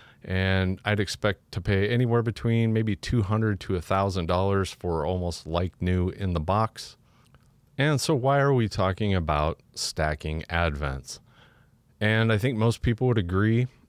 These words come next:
this story goes all the way back to an article in The Absolute Sound in nineteen seventy-four by a guy named Harry Pearson. And the story kinda goes, they had had large Advents.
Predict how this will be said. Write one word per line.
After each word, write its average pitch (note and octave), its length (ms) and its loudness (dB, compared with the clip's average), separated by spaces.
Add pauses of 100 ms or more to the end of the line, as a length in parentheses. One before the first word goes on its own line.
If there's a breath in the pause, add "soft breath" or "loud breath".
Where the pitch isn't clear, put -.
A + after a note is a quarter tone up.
(180)
this C#3+ 180 0
story A#2+ 680 0
goes G#2+ 240 2
all A2+ 220 0
the A#2 80 0
way A#2 160 2
back F#2 380 0
to G2 260 2
an E2+ 140 0
article G#2 460 2
in E2+ 160 -2
The - 120 -6
Absolute F2+ 540 -4
Sound G#2 480 -2 (480 soft breath)
in A2 160 4
nineteen A#2+ 460 0
seventy-four A2+ 840 0
by G2+ 180 2
a F2+ 80 2
guy F#2 240 0
named D#2+ 280 -4 (100)
Harry F#2+ 300 0
Pearson. B2+ 680 0 (420 loud breath)
And C3+ 160 2
the B2 60 2
story D3 420 2
kinda B2 260 0
goes, A#2 420 2
they G#2+ 260 0
had A2 140 2
had A2 500 2
large G#2+ 360 2
Advents. G#2 680 0